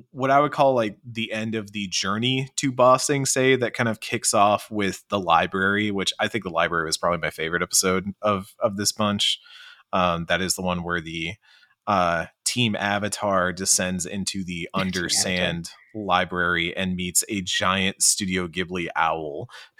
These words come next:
Speaker 1: who,
Speaker 2: Yeah,
Speaker 1: uh,
Speaker 2: no face the owl there.
Speaker 1: Yeah, that's just a really cool episode. Great animation, great tension. Uh,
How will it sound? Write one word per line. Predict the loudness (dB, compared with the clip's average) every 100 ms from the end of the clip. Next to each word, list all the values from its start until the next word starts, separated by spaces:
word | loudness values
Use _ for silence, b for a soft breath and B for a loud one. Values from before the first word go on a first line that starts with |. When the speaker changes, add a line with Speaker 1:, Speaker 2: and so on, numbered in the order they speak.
| -6
Speaker 1:
who, | -2 2
Speaker 2:
Yeah, | 4 4 4
Speaker 1:
uh, | 2 4 4
Speaker 2:
no | 4 4
face | 6 2 4
the | 4
owl | 4 4 2
there. | 2 0 -2 _ _ -6
Speaker 1:
Yeah, | -2 -2 0 -2 -4 -8 _ _
that's | -2 2 0 -2
just | -4 -4
a | -2
really | -4 -4 -2 -2 -4
cool | -6 -6 -4 -2 -2
episode. | -2 0 2 2 2 0 -4
Great | -4 0 2 2
animation, | 0 2 2 2 0 0 0 0
great | 0 2 2 0 -10
tension. | -6 -2 2 4 4 4 4 2 0 B B B B 2
Uh, | 4 4 2